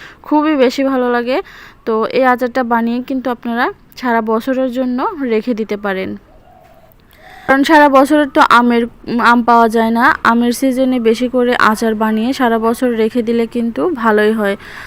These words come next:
তো চলুন মূল প্রসেসে চলে যাচ্ছি। এখানে প্রথমেই আমি কয়েকটা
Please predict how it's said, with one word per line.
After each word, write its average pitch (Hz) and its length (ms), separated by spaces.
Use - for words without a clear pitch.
তো 240 80
চলুন 269 360
মূল 254 200
প্রসেসে 262 440
চলে 262 280
যাচ্ছি। 262 340
এখানে 262 280
প্রথমেই 254 560
আমি 247 220
কয়েকটা 233 440